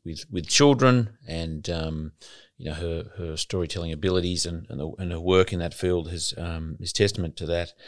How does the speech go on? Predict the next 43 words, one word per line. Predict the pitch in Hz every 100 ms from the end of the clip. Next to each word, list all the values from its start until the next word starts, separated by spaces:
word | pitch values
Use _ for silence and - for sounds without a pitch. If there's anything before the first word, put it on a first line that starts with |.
| - - - -
Um, | 95 90 -
I'm | 95 87 -
lucky, | 104 104 - 92 92
uh, | 90 85
well, | 85 78 87 - -
<laughs> | - - -
I | 107
am | 95
lucky | 107 90 98
to | 104
say | - 107 107
I'm, | 104 107 110 - - -
I'm | 123
fortunate | 107 139 147 - 107 101
that, | 104 101 -
uh, | 104 92 - -
I'm | 110
very | 107 117
excited | - 117 107
about | 95
working | 104 104 95
with | 92
Marie | 85 92 92 87 - - - -
in | -
the | 92
future | - 104 - 90
on | 85
a |
six-part | 80 107 - 92 82
docuseries | - 95 - - 87 80 78 -
that, | 82 - 80
uh, | 78 78 -
yeah, | 90 78
we're | 82
working | 90 87 92
on | 87 82
is | 82
in, | 90 87 -
in | 107 95
progress | - 117 104 107 104
at |
the | 98
moment, | 107 143 254